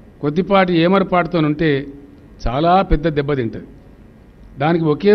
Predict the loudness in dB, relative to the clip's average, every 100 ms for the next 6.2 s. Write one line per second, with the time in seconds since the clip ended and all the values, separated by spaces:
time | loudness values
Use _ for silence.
0 | 4 2 0 0 0 0 2 2 2 0
1 | -2 -2 -2 2 0 0 -2 -2 -2 -2
2 | -4 -4 -6 -4 -6 -6 -6 -4 -2 -4
3 | -6 -14 -20 -20 -20 -20 -20 -20 -20 -4
4 | 2 4 6 6 4 4 2 4 4 4
5 | 4 4 4 4 2 2 0 0 -2 -4
6 | -8 -6